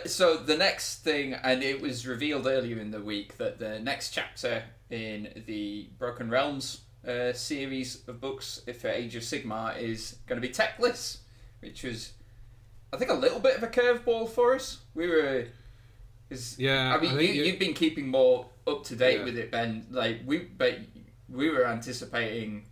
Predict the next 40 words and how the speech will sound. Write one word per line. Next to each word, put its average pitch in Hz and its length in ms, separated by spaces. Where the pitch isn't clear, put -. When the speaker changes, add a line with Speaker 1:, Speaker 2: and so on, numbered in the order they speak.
Speaker 1:
the - 80
story 127 500
moving 117 380
to - 120
Slaanesh, 120 720
given 113 340
all 120 180
the 117 80
Slaanesh 123 580
stuff - 440
that 110 200
they've 107 180
been 113 260
<laughs> - 40
previewing. 156 800
Speaker 2:
Yeah, 214 360
and 180 100
I, 196 180
I, 175 120
to 160 160
be 185 100
honest, 202 320
I 127 60
think 180 280
they 143 60
will 120 300
at - 100
some 113 220
point. 110 380
I - 60
think 123 260
there 117 100
will 113 120
Speaker 1:
Yeah. 101 180
Speaker 2:
be, 101 100
like, 98 260
a 101 120
Broken 101 420
Realms 95 320
Sigvald 98 720